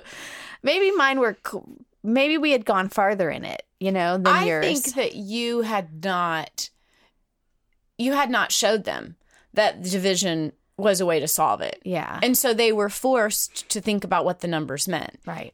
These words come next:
Speaker 2: And I did it at the wrong time because I had just showed them division and we had
Speaker 1: Yeah.
Speaker 2: made our cute little foldable of rules. And then to them, I gave them a hundred and forty-four division problems.
Speaker 1: Yeah. Yeah.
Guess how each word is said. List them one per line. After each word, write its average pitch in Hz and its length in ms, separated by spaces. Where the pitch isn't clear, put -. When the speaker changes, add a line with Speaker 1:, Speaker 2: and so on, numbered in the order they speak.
Speaker 2:
And 233 260
I 240 640
did 214 160
it 202 100
at 202 160
the 196 100
wrong 190 320
time 220 460
because 196 240
I 190 100
had 196 160
just 180 200
showed 247 340
them 180 220
division 175 560
and 190 160
we 190 80
had 196 160
Speaker 1:
Yeah. - 40
Speaker 2:
made 196 200
our 190 100
cute 208 260
little 190 200
foldable 202 580
of 165 140
rules. 190 480
And 233 120
then 220 160
to 233 120
them, 285 240
I 214 80
gave 214 180
them 202 120
a 196 40
hundred 220 340
and 202 140
forty-four 190 500
division 220 380
problems. 165 540
Speaker 1:
Yeah. - 260
Yeah. - 240